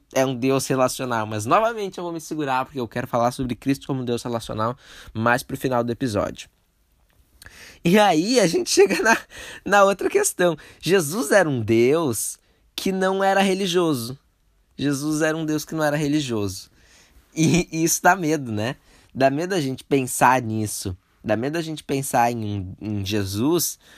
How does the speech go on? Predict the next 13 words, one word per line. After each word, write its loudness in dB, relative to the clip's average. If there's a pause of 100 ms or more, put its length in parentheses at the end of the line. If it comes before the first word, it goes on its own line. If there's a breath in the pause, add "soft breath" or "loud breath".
(140)
como -2
um -2
Deus -2
não -4
religioso. -4 (440 soft breath)
E 2
eu 0
vou -6
falar 0
sobre, -2
sobre -4
a 0
questão -4